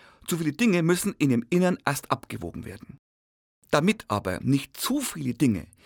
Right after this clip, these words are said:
immer wieder abgewogen werden müssen, liebt Hannah Arbeiten, die in einem sicheren Umfeld stattfinden. Hannah arbeitet gerne in Ruhe und führt Tätigkeiten durch, die sie kennt und die eben in gewohnter Routine durchgeführt werden können.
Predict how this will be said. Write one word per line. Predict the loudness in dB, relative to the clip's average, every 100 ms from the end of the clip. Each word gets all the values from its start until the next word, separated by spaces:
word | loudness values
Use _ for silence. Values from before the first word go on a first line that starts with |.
| -2
immer | 2 4 2
wieder | -2 -2 -2
abgewogen | -4 -4 0 0 2 2
werden | 2 2 2
müssen, | 2 0 -2 -6 _ _ _ _
liebt | -2 -2 -2 -4
Hannah | 0 0 2
Arbeiten, | 2 2 -2 -4 -2 -2 -2 _ _ -20 _ -2
die | 0
in | 2
einem | 0
sicheren | 2 0 0 -2 2
Umfeld | 2 2 -2 -6 -6
stattfinden. | -8 -8 -12 -12 -14 -18 _ _ _ _ 0
Hannah | 2 2 0 2
arbeitet | 4 4 0 -6 -6 0
gerne | 0 0
in | 0
Ruhe | 2 2 2 0 -6 _ -20 -2
und | 0 2
führt | 0 2
Tätigkeiten | 0 0 -4 -2 -2 -2
durch, | 2 2 0 -10 _ -10
die |
sie | -10
kennt | -2 0 0 -2 -20 _ _ _ -20 -2
und | 0 0
die | 0 2
eben | 0 0
in | 0 0
gewohnter | 0 -2 0 -2 -2
Routine | -4 -2 2 2
durchgeführt | 2 -4 -4 -2 0 0
werden | -4 -4
können. | -6 -6 -6